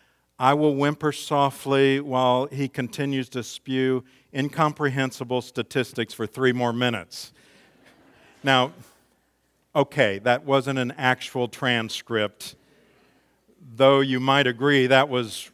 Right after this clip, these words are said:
rather descriptive of what took place in, uh, well, in all the debates, all of them, you know, across the boards. Uh, one of the things, though, about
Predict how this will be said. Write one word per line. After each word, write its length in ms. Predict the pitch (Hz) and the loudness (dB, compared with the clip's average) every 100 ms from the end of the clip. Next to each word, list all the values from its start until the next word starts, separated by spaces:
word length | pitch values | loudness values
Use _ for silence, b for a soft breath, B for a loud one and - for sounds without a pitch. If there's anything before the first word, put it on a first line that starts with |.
| - | -14
rather 520 | 117 135 135 147 151 | 2 6 6 6 4
descriptive 1080 | 147 156 - 185 180 - 135 143 170 - - b b b b b b b _ _ - | 2 0 4 4 4 4 4 4 2 -4 -20 b b b b b b b _ _ -4
of 180 | 131 135 | -2 2
what 260 | 147 147 | 2 2
took 200 | 165 151 | -4 -4
place 680 | - 180 151 104 - - - _ _ _ _ _ | 0 4 4 2 -4 -14 -18 _ _ _ _ _
in, 600 | - 120 113 113 107 113 - | -6 -4 -2 -4 -6 -8 -8
uh, 440 | 117 104 104 98 92 b b b b _ _ _ _ _ _ _ _ _ _ _ _ - | -4 -2 -2 -4 -10 b b b b _ _ _ _ _ _ _ _ _ _ _ _ -6
well, 220 | 117 127 | -2 -2
in 140 | 117 | -2
all 160 | 120 101 | -4 -6
the 80 | 92 | -8
debates, 480 | 87 87 87 - 131 | -12 -14 -14 -14 -4
all 260 | 123 110 | 0 0
of 100 | 98 | -2
them, 180 | 90 85 | -8 -14
you 120 | 120 104 | -10 -6
know, 240 | 98 95 _ _ _ | -6 -8 _ _ _
across 320 | - 127 127 - | 0 0 0 -6
the 100 | 120 | -6
boards. 640 | 113 101 92 90 - - b b b b b b b 180 | -2 -2 -4 -10 -20 -20 b b b b b b b -14
Uh, 60 | |
one 340 | 214 170 175 233 | -8 -2 2 2
of 120 | 214 | 0
the 80 | 214 | -2
things, 460 | - 185 135 120 | 0 0 0 -2
though, 280 | 131 120 117 | 2 4 4
about 480 | 147 123 139 139 139 | 2 2 4 4 0